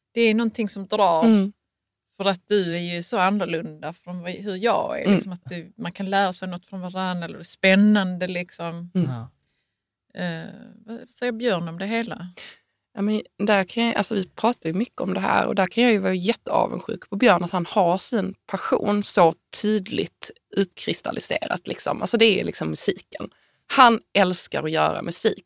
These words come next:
Speaker 2: Skriva låtar, spela instrument, sjunga, göra musikvideos, alltså hela kittet.
Speaker 1: Mm.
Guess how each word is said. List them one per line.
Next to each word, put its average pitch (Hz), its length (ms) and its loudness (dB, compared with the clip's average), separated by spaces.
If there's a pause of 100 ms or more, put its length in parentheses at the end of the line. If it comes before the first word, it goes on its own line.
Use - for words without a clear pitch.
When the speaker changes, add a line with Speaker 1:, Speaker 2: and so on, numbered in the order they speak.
(100)
Speaker 2:
Skriva 233 500 2
låtar, 226 500 2
spela 208 440 2
instrument, 190 600 -2
sjunga, 190 540 2 (560)
göra 190 360 6
musikvideos, 202 840 2
alltså 208 180 0
hela 214 460 2
kittet. - 580 -6 (100)
Speaker 1:
Mm. 156 300 -6